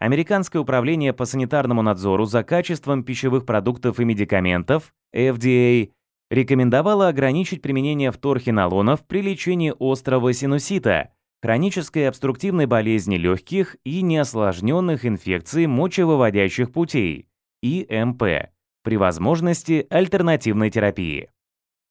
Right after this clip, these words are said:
Причина в том, что риск развития нежелательных реакций, в том числе инвалидизирующих со стороны костно-мышечной системы,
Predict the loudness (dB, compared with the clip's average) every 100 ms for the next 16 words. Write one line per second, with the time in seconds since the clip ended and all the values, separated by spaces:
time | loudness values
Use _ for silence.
0 | -4 -2 0 2 2 0 -2 -2 -2 0
1 | 2 2 0 0 -2 0 -4 -2 0 0
2 | 0 0 0 0 -2 0 0 0 -2 -4
3 | -4 -4 -6 -4 -6 -6 -2 -2 -2 -2
4 | 0 0 0 -2 0 2 2 0 -4 -4
5 | -6 -2 0 0 -2 0 -2 0 -2 0
6 | 0 -2 -6 -4 -4 -4 -6 -2 -2 0
7 | -4